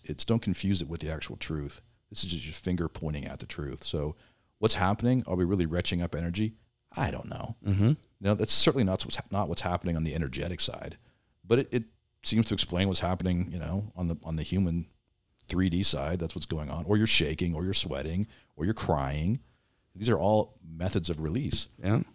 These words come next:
Speaker 1: And you ask yourself, "Why would that work that way? What, why, why would you design the system looks like that?" <laughs> I don't know, but it
Speaker 2: <laughs>
Speaker 1: works.
Speaker 2: It does work.
Speaker 1: It's efficacious. There's, you know, like, and, and that's why I love doing this work, because to,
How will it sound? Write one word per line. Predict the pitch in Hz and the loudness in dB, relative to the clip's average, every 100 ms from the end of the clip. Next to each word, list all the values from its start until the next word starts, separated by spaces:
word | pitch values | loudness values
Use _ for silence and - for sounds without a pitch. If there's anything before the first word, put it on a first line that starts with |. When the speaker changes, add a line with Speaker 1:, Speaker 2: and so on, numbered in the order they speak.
| _ _ _ _ | _ _ _ _
Speaker 1:
And | 98 | 0
you | 107 | 2
ask | 101 98 | 2 0
yourself, | 98 92 - | 2 2 -2
"Why | 85 90 208 302 | -8 -6 -4 -2
would | 254 107 | 0 0
that | - 160 208 - - 85 | 2 0 0 -6 -20 -2
work | 170 - | -2 0
that | 69 62 | -6 -4
way? | - 58 - _ _ _ _ | -8 -8 -12 _ _ _ _
What, | 156 214 - _ _ | -6 -6 -10 _ _
why, | 104 160 226 - - | -8 -4 -4 -6 -4
why | 104 131 | 2 2
would | 180 | 2
you | 117 | 0
design | 92 95 92 | 0 2 0
the | 76 | 0
system | - 107 95 87 | 0 2 0 0
looks | - | -2
like | 80 69 | -2 -4
that?" | 78 80 - - _ _ _ _ | -2 -2 -2 -6 _ _ _ _
<laughs> | _ _ _ - | _ _ _ -8
I | - | 2
don't | 160 127 | 4 6
know, | 151 185 - 78 | 8 8 6 4
but | 80 | 4
it | 104 95 | 4 4
Speaker 2:
<laughs> | |
Speaker 1:
works. | 85 156 190 - - | 4 6 6 8 10
Speaker 2:
It | 151 113 | 10 8
does | 120 156 120 | 8 8 10
work. | 151 | 10
Speaker 1:
It's | 190 | 12
efficacious. | 160 165 151 226 151 147 | 10 8 8 8 10 8
There's, | 135 131 | 8 6
you | 127 160 | 6 8
know, | 143 143 202 - - | 10 10 8 2 0
like, | 110 110 - - - _ - _ - | 2 2 -2 -16 -20 _ -20 _ 4
and, | 110 104 | 6 6
and | 110 107 104 - | 6 6 4 2
that's | - 123 | 0 2
why | 123 101 92 | 6 6 6
I | 87 | 2
love | 90 107 | 4 4
doing | 101 87 | 6 2
this | - | 2
work, | 151 139 85 | 2 2 2
because | 90 90 85 - | 0 2 2 0
to, | 87 | -6